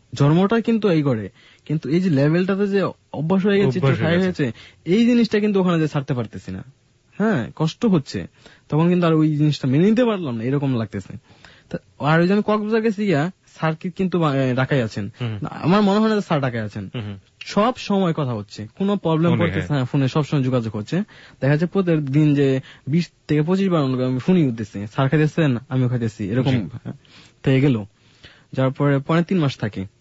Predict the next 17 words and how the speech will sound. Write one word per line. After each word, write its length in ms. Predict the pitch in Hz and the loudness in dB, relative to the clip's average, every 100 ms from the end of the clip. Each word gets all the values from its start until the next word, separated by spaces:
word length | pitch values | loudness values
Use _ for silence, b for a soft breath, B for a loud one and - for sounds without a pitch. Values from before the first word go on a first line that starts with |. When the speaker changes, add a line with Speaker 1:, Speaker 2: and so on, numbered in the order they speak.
| - b b | -20 b b
Speaker 1:
আ, 100 | 120 | 0
না, 180 | 120 113 | 2 2
পৌনে 200 | 131 170 | 2 0
তিন 180 | 196 180 | 2 2
মাসে 320 | 175 175 175 | 2 2 0
থাকার 320 | 160 147 180 | 0 0 2
আগেই 280 | 180 160 156 | 2 2 0
যখন 260 | 147 139 151 | 0 -2 -2
পনেরো 280 | 202 220 | 0 0
দিন 120 | 185 180 | 0 0
যায়, 120 | 180 | 0
তখন 160 | 143 | 0
আমার 140 | 135 123 | 0 0
মনটা 280 | 123 123 107 | 0 -2 -4
নষ্ট 360 | 110 117 - | -4 -4 -4
হয়ে 100 | 95 | -6
যায়। 220 | 67 50 | -6 -10